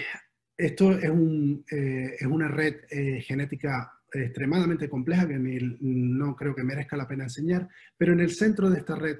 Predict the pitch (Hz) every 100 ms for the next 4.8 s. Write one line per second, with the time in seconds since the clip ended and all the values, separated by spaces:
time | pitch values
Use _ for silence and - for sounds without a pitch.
0 | - 151 165 180 175 170 151 143 135 160
1 | 160 151 131 151 147 151 151 147 127 -
2 | 135 131 131 - _ _ _ - 160 147
3 | 147 127 - 143 131 - 117 - - 147
4 | 131 123 117 113 113 - - -